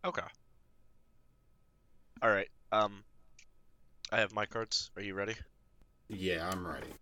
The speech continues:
Speaker 1: Okay. Uh, do I say first what I have?
Speaker 2: I will say I have a ten. I played down
Speaker 1: I
Speaker 2: a seven and a three.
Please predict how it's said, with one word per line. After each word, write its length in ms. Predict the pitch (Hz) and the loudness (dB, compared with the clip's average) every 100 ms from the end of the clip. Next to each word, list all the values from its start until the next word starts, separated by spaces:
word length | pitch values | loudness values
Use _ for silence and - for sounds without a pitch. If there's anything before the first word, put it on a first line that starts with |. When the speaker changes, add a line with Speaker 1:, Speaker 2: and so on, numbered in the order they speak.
| - - - - 104 | -20 -20 -20 -14 -10
Speaker 1:
Okay. 240 | - 92 - - - | -6 -6 -8 -12 -2
Uh, 140 | 98 | 0
do 140 | 95 98 | 0 0
I 60 | |
say 180 | 95 104 | 0 0
first 300 | 92 104 - | -2 -2 -2
what 100 | 101 | -2
I 80 | 98 | 0
have? 200 | 98 98 - - - - - - - - 107 | 0 -2 -6 -14 -16 -20 -20 -18 -18 -8 2
Speaker 2:
I 160 | 147 | 6
will 100 | 185 | 8
say 420 | - - 87 90 - | 6 2 0 -2 -4
I 140 | 110 135 | 0 2
have 220 | 175 156 | 4 4
a 60 | 113 | 2
ten. 580 | - 123 107 78 76 - - - - - - - - - - - - - - - - 101 | 0 2 2 2 -8 -14 -18 -18 -18 -18 -18 -20 -20 -20 -20 -20 -20 -20 -20 -20 -14 -10
I 40 | |
played 240 | - 104 | 0 4
down 140 | 101 98 | 4 2
Speaker 1:
I 40 | |
Speaker 2:
a 20 | |
seven 300 | 90 107 104 | 2 -2 0
and 100 | 104 | 0
a 40 | 98 | -2
three. 240 | - 80 | -4 -10